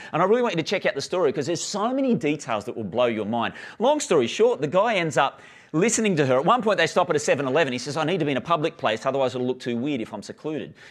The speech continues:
'cause they'd be looking for cars that were alone. Went to seven eleven. She, he sends her in to get a beer and a paper. She had no idea who this guy was. She, <laughs> she buys the paper for him at the seven eleven. He's on the front page, manhunt in San Antonio. And she got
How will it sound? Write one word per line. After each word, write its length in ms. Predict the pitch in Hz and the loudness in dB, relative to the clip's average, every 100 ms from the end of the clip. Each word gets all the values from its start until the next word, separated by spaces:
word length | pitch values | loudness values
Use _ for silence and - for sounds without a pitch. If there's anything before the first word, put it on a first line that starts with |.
| - | -10
'cause 120 | 104 | -4
they'd 160 | 110 | -2
be 60 | 104 | 0
looking 300 | 117 110 113 | -2 -2 -6
for 100 | 139 | -8
cars 400 | - 101 98 101 | -8 -4 -2 -4
that 120 | 110 | -6
were 60 | 123 | -8
alone. 420 | 135 165 165 113 - - - - - - _ | -8 -6 -6 -6 -8 -18 -20 -20 -20 -20 _
Went 120 | 127 | -10
to 60 | 131 | -10
seven 260 | - 156 147 | -2 0 0
eleven. 160 | 233 | -2
She, 140 | - 160 - | -2 -4 -6
he 100 | 147 | -6
sends 240 | 147 165 147 | -4 -4 -2
her 80 | |
in 80 | 147 | -2
to 60 | 160 | 2
get 100 | 147 | 2
a 60 | |
beer 340 | 131 104 131 226 - - - _ | 2 0 0 0 -4 -20 -20 _
and 80 | 151 | -6
a 40 | 170 | 0
paper. 380 | 247 269 117 - _ _ _ _ _ _ _ _ | 2 2 -2 -6 _ _ _ _ _ _ _ _
She 140 | 277 | 2
had 140 | 285 | 4
no 160 | 240 247 | 4 4
idea 140 | 240 | 4
who 80 | 233 | 4
this 160 | 240 226 | 2 2
guy 160 | 240 | 2
was. 420 | 233 269 196 - - _ _ _ _ _ | 4 2 2 -6 -18 _ _ _ _ _
She, 160 | - | -4
<laughs> 360 | 214 202 - 190 | 0 0 0 0
she 140 | 165 | 0
buys 320 | 185 - 226 - | 0 2 2 4
the 100 | - | 0
paper 380 | - 185 190 | 2 2 2
for 180 | - 139 | 2 0
him 60 | 127 | 0
at 60 | |
the 60 | 123 | 0
seven 240 | 123 147 | 0 2
eleven. 300 | 139 156 117 156 - | 4 2 2 -4 2
He's 220 | 277 302 | 4 6
on 60 | 196 | 4
the 80 | |
front 240 | 185 180 180 | 4 2 4
page, 320 | 254 247 131 | 2 2 0
manhunt 460 | 160 233 233 233 - _ _ _ | 2 2 2 -2 -4 _ _ _
in 100 | - | -6
San 220 | 165 208 202 | 0 2 2
Antonio. 500 | 175 196 214 104 90 - _ _ _ _ _ _ _ _ _ _ - | 2 2 2 -2 -6 -12 _ _ _ _ _ _ _ _ _ _ -10
And 140 | 175 | -6
she 100 | 202 | -2
got 260 | 196 226 | -2 -2